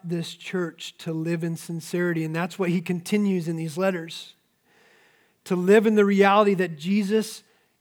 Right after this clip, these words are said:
is who he said he was, that he was the Savior.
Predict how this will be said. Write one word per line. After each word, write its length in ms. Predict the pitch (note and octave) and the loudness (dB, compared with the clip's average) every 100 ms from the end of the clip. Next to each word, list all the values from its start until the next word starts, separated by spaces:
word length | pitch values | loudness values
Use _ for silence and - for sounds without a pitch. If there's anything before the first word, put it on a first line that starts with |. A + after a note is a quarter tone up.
| _ | _
is 400 | G3 G#3 A3 G#3 | 2 4 4 0
who 180 | - G3 | -6 -4
he 180 | F3 F#3+ | -2 -2
said 380 | F3 - G3 F#3 | -4 -2 0 0
he 120 | F3+ | -4
was, 500 | C#3 C3+ C#3 - - _ _ _ _ _ _ _ _ _ _ - _ - | -8 -12 -16 -20 -20 _ _ _ _ _ _ _ _ _ _ -20 _ -2
that 100 | F3 | 2
he 120 | G3+ | 2
was 460 | F3 G3+ A#3+ F#3+ | 4 4 4 2
the 80 | F3 | -4
Savior. 600 | - E3+ D3 - C#3 C#3 | -6 -6 -8 -10 -18 -20